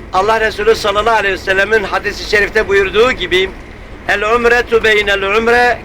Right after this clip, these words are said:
kefaretun lima beynehuma." Bir umre diğer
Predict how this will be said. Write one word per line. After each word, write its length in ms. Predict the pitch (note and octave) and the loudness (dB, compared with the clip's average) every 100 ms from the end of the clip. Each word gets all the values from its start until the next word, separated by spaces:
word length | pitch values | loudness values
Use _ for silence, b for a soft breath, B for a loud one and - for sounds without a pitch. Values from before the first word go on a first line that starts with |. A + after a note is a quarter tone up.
| - | -4
kefaretun 960 | G#3 - G3+ G3 A3+ A3+ G#3+ G3 F#3+ | -4 -2 0 0 0 -2 -6 -4 0
lima 400 | A3 G#3 F#3+ F3+ | 0 2 0 2
beynehuma." 680 | G#3 F#3 E3+ E3 D#3+ D3 - - - - - - | 2 0 -2 -4 -4 -4 -6 -14 -16 -14 -14 -4
Bir 160 | A#3 A#3+ | 0 0
umre 720 | A3+ G#3+ G#3+ G#3+ B3 C4+ C4 - - - - - | 0 0 0 2 4 2 0 -6 -20 -20 -18 -2
diğer 280 | G#3+ B3 | 2 4